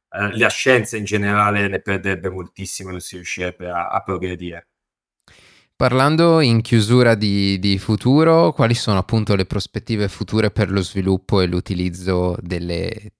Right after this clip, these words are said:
Speaker 2: tecnologie al, al cern? E, eh, ci sono nuove aree di, di ricerca o tecnologie emergenti che stanno, eh, ricevendo particolari attenzioni?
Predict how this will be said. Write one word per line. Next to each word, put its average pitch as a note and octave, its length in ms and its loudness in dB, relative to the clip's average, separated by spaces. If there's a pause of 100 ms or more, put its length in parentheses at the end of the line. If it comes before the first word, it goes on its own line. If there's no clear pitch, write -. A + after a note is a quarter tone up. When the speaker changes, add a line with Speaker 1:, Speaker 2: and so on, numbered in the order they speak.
Speaker 2:
tecnologie F2+ 800 -4
al, E2+ 300 -6
al F2+ 400 -6
cern? D3+ 600 2 (320)
E, A2 320 0
eh, G2+ 420 -2
ci - 180 -6
sono D3 340 2
nuove G#2 340 4
aree G2+ 200 2
di, F#2 400 0
di F2+ 380 -2
ricerca G2+ 800 -2
o F#2 300 0
tecnologie G#2 600 -2
emergenti G2+ 580 -2
che G2+ 100 -8
stanno, F2+ 640 -8 (240)
eh, - 340 -10
ricevendo F2+ 680 -6
particolari F2+ 880 -8
attenzioni? F2+ 720 -12